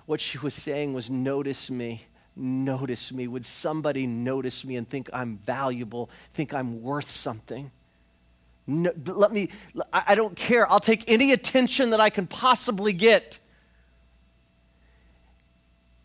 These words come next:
And I was thinking about this story, and I was thinking, man,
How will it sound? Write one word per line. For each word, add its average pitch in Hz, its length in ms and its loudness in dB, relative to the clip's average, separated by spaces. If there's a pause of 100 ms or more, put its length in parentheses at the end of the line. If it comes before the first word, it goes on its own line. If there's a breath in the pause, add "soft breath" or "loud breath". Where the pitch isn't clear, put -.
(800)
And 165 120 6
I 202 60 6
was 202 260 2
thinking 269 380 2
about 214 340 6
this 220 140 2
story, 254 480 4
and 220 100 8
I 214 60 8
was 214 200 4
thinking, 214 360 0
man, 226 260 6